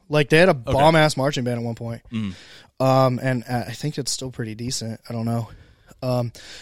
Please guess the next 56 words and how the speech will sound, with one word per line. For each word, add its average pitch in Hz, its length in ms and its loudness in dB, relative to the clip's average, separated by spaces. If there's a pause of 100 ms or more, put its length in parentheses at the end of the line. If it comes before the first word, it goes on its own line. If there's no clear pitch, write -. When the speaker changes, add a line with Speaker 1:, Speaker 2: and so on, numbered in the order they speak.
(120)
Speaker 1:
but 156 160 4
I, 160 120 6
I 170 180 4
remember 180 300 6
doing 175 220 2
doubles 131 400 2
during 127 440 -2
August. 123 520 -4
You 143 100 -6
know, 123 140 0
it's 131 120 -2
hot 139 360 -2
as 123 160 -6
fuck. - 360 -10
Speaker 2:
Mm. 104 280 -8 (260)
Speaker 1:
You 120 100 -10
guys, 139 300 2
mar-, 139 240 0
the 135 80 -4
marching 143 320 -2
band 143 220 0
kids 135 240 -2
always 120 320 -4
got 160 240 4
there 180 100 4
before 202 520 2
us, 127 260 2
and 139 160 -6
they 143 100 0
left 190 420 -2
after 117 360 -8
us. - 320 -10
Speaker 2:
Yep. 98 160 -10 (720)
Speaker 1:
And, 151 420 8
and 151 260 0
so 156 220 4
people 160 300 -2
are 160 60 2
like, 151 200 0
"Oh, 143 100 -4
marching 139 280 -2
band's 131 200 -2
not 131 140 -4
that 131 100 -4
hard. 147 480 4
You 143 80 0
know, 139 60 0
you 139 100 0
just 131 160 -4
walk 131 220 0
around 123 120 -2
with 120 100 -6
an 127 60 -4
instrument." 120 360 -8
And 127 80 -6
I, 131 100 -4